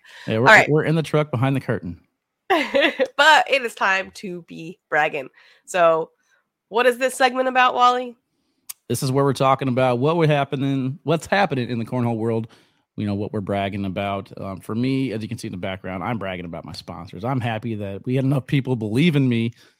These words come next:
Speaker 1: to hop on board to keep me going this entire season. So we got a new microphone, got some new headphones, got a new camera.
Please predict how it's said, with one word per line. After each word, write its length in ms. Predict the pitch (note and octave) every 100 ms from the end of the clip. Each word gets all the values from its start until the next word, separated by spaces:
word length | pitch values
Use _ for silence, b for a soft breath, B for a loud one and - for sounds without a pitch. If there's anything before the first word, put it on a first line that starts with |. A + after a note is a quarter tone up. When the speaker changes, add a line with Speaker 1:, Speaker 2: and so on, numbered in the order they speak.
| b
Speaker 1:
to 100 | -
hop 220 | B2 A#2 A#2
on 140 | G#2
board 220 | A2 A2
to 40 | G#2
keep 220 | - -
me 100 | G#2+
going 220 | G#2 G2+
this 160 | F#2+ A2
entire 300 | G2 F#2+ F#2
season. 380 | - G2+ G2
So 280 | F2+ G2 F#2+
we 100 | F#2
got 160 | G2+ G2
a 40 |
new 140 | F#2+ A2+
microphone, 720 | A2 C3 B2 - B2+ A#2+ A#2
got 180 | G#2+ -
some 120 | G2+
new 100 | F#2+
headphones, 720 | A#2+ C3 - C3 C3 A#2+ -
got 160 | G#2
a 60 | F#2+
new 160 | F#2+ F2 -
camera. 480 | D3+ D#3+ D#3+ D#3+